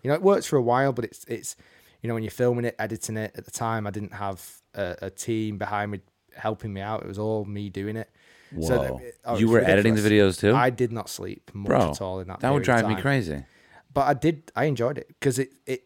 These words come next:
Speaker 1: it's, you know, it's like, it's addictive.
Speaker 2: Right.
Speaker 1: You know,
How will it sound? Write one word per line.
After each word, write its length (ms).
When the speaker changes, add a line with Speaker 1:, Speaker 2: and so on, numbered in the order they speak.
Speaker 1:
it's, 380
you 160
know, 80
it's 160
like, 260
it's 140
addictive. 640
Speaker 2:
Right. 260
Speaker 1:
You 80
know, 180